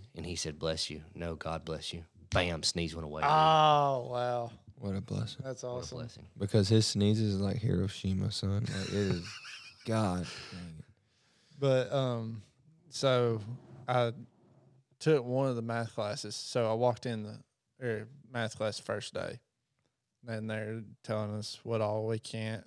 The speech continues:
Speaker 2: or we can go ahead and do the whole class if we wanted to. We can
Speaker 3: Mm.
Speaker 2: take our time. Then never went back. Went back the last three days. The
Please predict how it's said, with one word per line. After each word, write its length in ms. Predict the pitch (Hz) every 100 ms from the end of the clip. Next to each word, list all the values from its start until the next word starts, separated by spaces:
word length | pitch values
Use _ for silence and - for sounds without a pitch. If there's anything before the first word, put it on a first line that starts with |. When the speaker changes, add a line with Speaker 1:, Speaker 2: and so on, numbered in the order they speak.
| -
Speaker 2:
or 160 | 127 110
we 140 | 117
can 200 | - 117
go 160 | 110 110
ahead 180 | 113
and 140 | 113 110
do 100 | 113
the 120 | 113
whole 160 | 117 113
class 380 | - 104 107
if 100 | - 120
we 80 | 120
wanted 320 | 117 101 -
to. 180 | 107 110
We 180 | 120
can 100 | 113
Speaker 3:
Mm. 240 | 104 98 98
Speaker 2:
take 180 | 123 113
our 80 |
time. 320 | 110 104 - - _ _ _ _ _ _ _ _ -
Then 440 | 120 117 107 107 - _ 131
never 260 | 127 123
went 200 | 127 127
back. 260 | 113 107 - - _ _ _ _ _ -
Went 180 | 131 117
back 220 | 117 -
the 80 | 110
last 800 | 113 113 117 117 127 131 - - -
three 360 | 117 120 127
days. 500 | 123 110 - - - 165 135 135 113 117 120 127 127
The 180 | 135